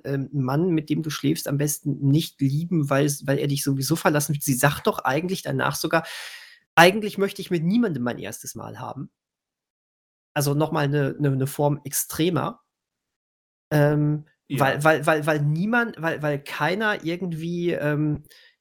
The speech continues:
Speaker 1: ja, ich nehme jetzt meine Worte, ka-,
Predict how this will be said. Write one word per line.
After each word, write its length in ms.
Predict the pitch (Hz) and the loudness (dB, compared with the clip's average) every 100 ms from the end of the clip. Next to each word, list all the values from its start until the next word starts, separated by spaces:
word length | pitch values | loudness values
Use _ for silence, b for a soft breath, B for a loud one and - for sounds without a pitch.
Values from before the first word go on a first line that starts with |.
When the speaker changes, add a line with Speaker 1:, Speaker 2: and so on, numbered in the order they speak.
| _ _ _ _ _ _ _ - | _ _ _ _ _ _ _ -20
Speaker 1:
ja, 500 | - - - - 170 | -20 -20 -12 0 0
ich 140 | 165 | 2
nehme 220 | 170 180 | 2 2
jetzt 140 | 175 165 | 2 2
meine 320 | 151 190 170 | 0 2 -2
Worte, 340 | 156 175 185 | -2 -2 -4
ka-, 200 | 180 165 | -4 -6